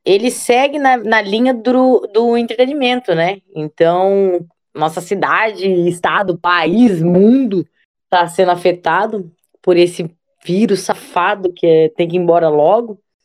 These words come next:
Senão, como que a gente vai sair, festar, ver os amigos casar? É,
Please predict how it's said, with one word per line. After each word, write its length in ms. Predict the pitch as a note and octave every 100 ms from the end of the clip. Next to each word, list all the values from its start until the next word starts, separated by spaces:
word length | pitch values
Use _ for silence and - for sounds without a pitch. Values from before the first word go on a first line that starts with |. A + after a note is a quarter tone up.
| _ - _ _
Senão, 1120 | - F3 F3 F3+ F#3+ F#3+ F#3+ F#3 F3+ F3 D#3+ D#3+
como 240 | G#3+ A#3+
que 100 | B3+
a 80 | A3+
gente 300 | G3 G3 F#3+
vai 180 | F#3+ F#3
sair, 500 | E3+ F3 E3+ A3+ A#3+
festar, 680 | - F3 F3 F#3+ F#3+ A3+ A3+ _ _ _ F#3 E3+
ver 200 | F3 F#3+
os 120 | G3
amigos 300 | F#3 F3+ E3
casar? 680 | - E3+ D#3 E3 F#3+ A#3 C4 A3+ _ _ _ _ _ _ -
É, 960 | F3+ F3+ F#3 F#3 F3+ F3+ F3+ F3 E3+